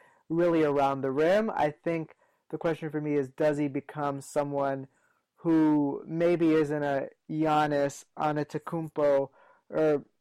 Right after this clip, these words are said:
anyone like that, but he does use his ath-, athletic ability to maybe not be a point forward, but at least be, you know, somewhat of a Chris Bosh type of player who can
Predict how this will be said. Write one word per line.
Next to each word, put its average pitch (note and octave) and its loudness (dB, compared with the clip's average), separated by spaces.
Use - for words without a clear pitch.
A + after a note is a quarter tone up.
anyone D3 -2
like C3+ -2
that, D3+ 4
but D#3+ 2
he F3 -4
does F#3+ 0
use F3+ -2
his D#3+ -2
ath-, D3 2
athletic D#3+ 0
ability D3 0
to D3+ 0
maybe F#3+ 2
not B3 2
be G#3+ 0
a F3 2
point G#3+ -6
forward, C4+ 4
but D#3+ 4
at D3+ 2
least D3+ -2
be, D3+ 2
you D#3+ -2
know, D#3 -2
somewhat D#3+ -4
of C#3+ -2
a D3 -4
Chris D3+ -4
Bosh C#3+ 0
type C3+ -8
of - -20
player C3 -4
who C#3 -10
can C#3 -6